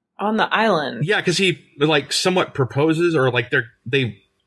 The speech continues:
Speaker 2: talk about, like, getting married or something.
Speaker 1: Yeah, and they talk about being together.
Speaker 2: Talk about being together and
Speaker 1: for real.
Speaker 2: And, and they kinda uses the,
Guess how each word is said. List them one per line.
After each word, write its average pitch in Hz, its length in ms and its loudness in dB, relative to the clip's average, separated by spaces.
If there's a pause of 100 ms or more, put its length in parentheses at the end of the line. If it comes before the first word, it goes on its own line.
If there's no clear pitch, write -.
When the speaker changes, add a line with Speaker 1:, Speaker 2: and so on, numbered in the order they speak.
(160)
Speaker 2:
talk 135 200 0
about, 123 160 2
like, 113 160 2
getting 120 260 2
married 123 340 2
or 170 80 0
something. 180 540 -2 (460)
Speaker 1:
Yeah, 190 280 0
and 175 100 0
they 190 100 2
talk 226 200 0
about 208 300 0
being 175 380 2
together. 143 680 0
Speaker 2:
Talk 165 120 0
about 156 160 0
being 151 140 2
together 139 320 2
and 135 160 0
Speaker 1:
for 170 140 -2
real. 151 560 -2
Speaker 2:
And, 139 100 -4
and 143 80 2
they 143 80 2
kinda 156 200 0
uses 143 300 0
the, 139 140 0